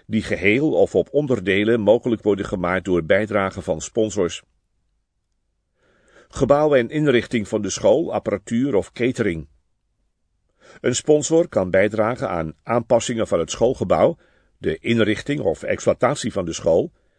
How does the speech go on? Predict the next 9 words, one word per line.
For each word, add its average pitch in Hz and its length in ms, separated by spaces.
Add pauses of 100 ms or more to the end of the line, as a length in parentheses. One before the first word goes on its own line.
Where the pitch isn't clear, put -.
(340)
de - 100
aanschaf 127 460
van 110 220
apparatuur 101 640
of 90 220
computerapparatuur 107 1160 (220)
of - 160
de 104 120
catering. 101 560